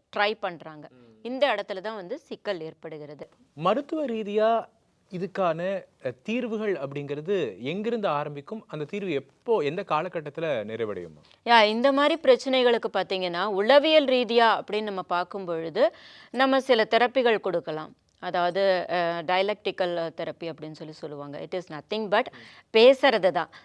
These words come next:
Speaker 1: So, பேசுனா எல்லாமே சரியாயிடும் அப்படின்னு சொல்லி சொல்லுவாங்க. So, இந்த மாதிரி விஷயங்கள் வந்து, அவர் ஏன் அந்த மாதிரி விஷயம் தோணுது,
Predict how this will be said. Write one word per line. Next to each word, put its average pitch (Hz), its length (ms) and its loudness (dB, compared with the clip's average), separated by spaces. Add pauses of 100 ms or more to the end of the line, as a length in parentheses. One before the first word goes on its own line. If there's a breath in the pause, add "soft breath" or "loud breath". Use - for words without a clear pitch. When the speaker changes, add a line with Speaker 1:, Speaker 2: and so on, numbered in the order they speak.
Speaker 1:
So, 214 180 2
பேசுனா 262 680 8
எல்லாமே 220 420 6
சரியாயிடும் 202 680 4
அப்படின்னு 170 220 -8
சொல்லி 175 240 -8
சொல்லுவாங்க. 156 600 -10 (300 soft breath)
So, 277 180 2
இந்த 294 200 4
மாதிரி 320 200 4
விஷயங்கள் 254 420 2
வந்து, 220 180 2
அவர் 208 160 0
ஏன் 254 260 6
அந்த 226 220 4
மாதிரி 214 200 2
விஷயம் 208 420 -4
தோணுது, 180 360 -2